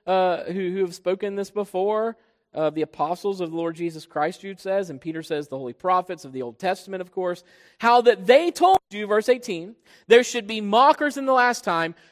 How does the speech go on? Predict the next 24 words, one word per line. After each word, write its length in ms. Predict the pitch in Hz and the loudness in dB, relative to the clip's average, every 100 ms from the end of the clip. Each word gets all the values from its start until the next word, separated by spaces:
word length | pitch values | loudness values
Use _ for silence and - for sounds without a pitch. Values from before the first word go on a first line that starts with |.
| - | -6
who 100 | 240 | -6
should 220 | 240 208 | -4 -2
walk 340 | 220 254 262 - | 4 4 4 2
after 260 | 226 226 | 0 0
their 180 | 220 220 - _ _ - | -2 -4 -6 _ _ -4
own 280 | 202 208 214 | -2 -2 -4
ungodly 540 | 190 196 151 139 139 196 | -8 -4 -2 -2 -2 -4
lusts." 580 | 285 214 - - _ - | -4 -6 -16 -20 _ -4
Now, 140 | 233 | -2
the 80 | 285 | 2
noun 240 | 339 294 | 2 4
mockers 440 | 208 233 233 202 190 | 6 6 6 0 -4
means 220 | 190 170 | -8 -8
scoffers. 840 | - - 180 175 135 95 - - _ _ _ _ _ - | -8 -2 0 0 -4 -10 -14 -20 _ _ _ _ _ -2
And 180 | 226 226 | -2 0
these 220 | 311 302 | 0 2
are 80 | 269 | 2
men 160 | 269 | 2
who 100 | 262 | 2
would 140 | 220 214 | 2 0
scoff 500 | - - 247 262 262 | 0 2 6 6 4
at 180 | 233 196 | 0 -2
the 80 | |
faith 720 | 180 - 202 151 175 269 - | -8 -2 0 2 0 -4 -10